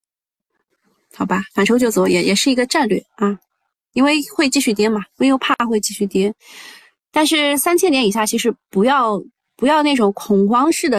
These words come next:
跟着大家一起割肉啊。好，那今天免费用户到这里了，我付费用户跟你们讲一下这个白羽鸡还有饲料这，这种，好吧？因为这两天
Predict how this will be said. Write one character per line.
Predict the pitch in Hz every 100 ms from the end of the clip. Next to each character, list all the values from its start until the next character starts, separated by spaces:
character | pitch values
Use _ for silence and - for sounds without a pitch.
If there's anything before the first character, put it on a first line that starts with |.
| 196
跟 | 233
着 | 233
大 | 214
家 | 196
一 |
起 | 220 202
割 | 202 214
肉 | 240 - 170
啊。 | 180 196 - _ _ _ _ _ _ _ _ _ _ _ _ _ _ _ _ _
好， | - 190
那 | 233 240 226
今 | 240 277
天 | 294 294
免 | 240
费 | 254
用 | 277
户 | 247
到 | 233
这 | 226 233
里 | 196
了， | - - -
我 | 196 196 185 175
付 | 208 339
费 | 320
用 | 277
户 | 277
跟 | 277
你 | 285
们 | 233 269
讲 | - 180 -
一 | 214
下 | - 254 226 196 - - -
这 | 233
个 | 202 180 180 - - 202
白 | 208 240
羽 | 233 190
鸡 | - 233 254 269 277
还 | - 202 214
有 | 226 202 180 196
饲 | - -
料 | 254 320 254 185 208 - _ _ _ _ -
这， | 226
这 | 208 214
种， | 170 - 202
好 | _ 185
吧？ | 160 185 _ - - _ _
因 | 226
为 | 226 226 220
这 | 277
两 | 226 202
天 | - 220 226 226 247